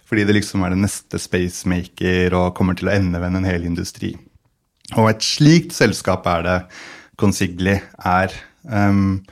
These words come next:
det er hjertebarnet til, eh, Janne Aas Johansen, en dreven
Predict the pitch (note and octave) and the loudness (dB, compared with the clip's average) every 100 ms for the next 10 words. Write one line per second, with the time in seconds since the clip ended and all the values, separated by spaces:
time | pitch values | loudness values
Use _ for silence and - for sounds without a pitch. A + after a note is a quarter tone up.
0 | - - - A2 A2+ A2 - F2 F2+ F2+ | -20 -20 -6 2 2 2 -4 -2 -2 -2
1 | F#2+ - F#2 F#2+ F#2 F#2 F#2 F#2 F#2 - | -2 -2 -2 0 0 0 0 -2 -4 -6
2 | G2 G2 F#2+ F2 F2 F2 - A#2+ F#3 A3 | -4 -2 -2 -4 -4 -4 -2 -2 0 -2
3 | G2 G2+ G2+ G2+ G2+ G#2 _ - F#2+ G#2+ | 0 2 4 2 0 -4 _ -16 0 2
4 | G2 F2 F2 A2 A#2+ B2 | 4 2 0 -2 -2 -6